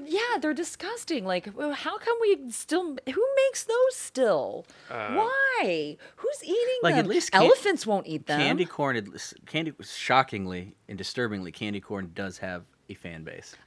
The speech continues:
Speaker 1: I will eat candy corn if I have to. Like, if I, if I have low blood sugar and that's what's there, or if I'm really bored and that's what's there, I will eat it.
Speaker 2: What was the candy that just got canceled or,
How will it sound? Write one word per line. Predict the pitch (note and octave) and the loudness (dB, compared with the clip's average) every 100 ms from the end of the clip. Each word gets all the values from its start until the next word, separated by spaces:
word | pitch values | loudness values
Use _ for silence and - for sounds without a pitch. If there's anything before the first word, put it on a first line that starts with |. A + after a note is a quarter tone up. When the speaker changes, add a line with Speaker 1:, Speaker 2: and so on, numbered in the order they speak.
| _ | _
Speaker 1:
I | - F#4+ A#4+ | 0 4 10
will | B4 - | 8 8
eat | C4+ C4+ | 0 -2
candy | - - G#3 A3 | -4 -6 -4 -4
corn | A#3 - A#3+ A#3+ A#3+ B3 B3+ - - - _ _ _ | -6 -4 -4 -2 -4 -6 -8 -14 -20 -20 _ _ _
if | - G#3 G3 | 0 2 4
I | E3+ | 0
have | - - D#3 D#3 - - | -2 -4 -2 -2 -8 -14
to. | - C3+ A2 - - _ _ _ _ _ | -10 -10 -10 -14 -16 _ _ _ _ _
Like, | F3+ E3+ | -4 0
if | F#3 | 6
I, | F#3+ F3+ - | 6 6 2
if | F#3+ | 2
I | G3 | 4
have | A3 A3+ A#3+ | 4 4 2
low | G3+ F#3+ | 2 0
blood | F3 D3 E3+ | 2 2 2
sugar | - F3+ F3 F3 F3 - - - - | -2 -4 0 0 0 -6 -20 -16 -6
and | E3+ D#3+ | -2 2
that's | D#3 D#3 F3+ | 2 0 -2
what's | D#3+ D#3 | -2 -2
there, | D3 C#3 C#3 C#3+ D3+ D#3+ - - - | 2 4 4 4 2 -2 -8 -8 0
or | D#3 | 2
if | F3 | 2
I'm | D#3 | 0
really | D3 D3+ D#3 D#3 | 0 0 2 0
bored | C#3+ C#3 C#3+ C#3 C#3+ E3 | -2 -4 -2 -2 -4 -6
and | D#3+ D#3+ | -6 -4
that's | C#3 C#3+ | -4 -4
what's | D3+ C#3 | -6 -4
there, | C#3 C3+ B2+ | -2 0 0
I | C#3 | 0
will | C3 - | -2 -4
eat | - | -8
it. | - - - | -10 -14 -10
Speaker 2:
What | - B3 | -6 -4
was | E4 | -6
the | D#4 | -10
candy | - E3 C#3+ | -10 -8 -8
that | B2 G#2 | -10 -8
just | A#2 A2 G#2+ | -10 -8 -8
got | G#2 - _ | -8 -10 _
canceled | - G#2+ F#2+ F2 E2+ - | -12 -8 -8 -8 -18 -18
or, | - G2+ F2+ | -12 -10 -10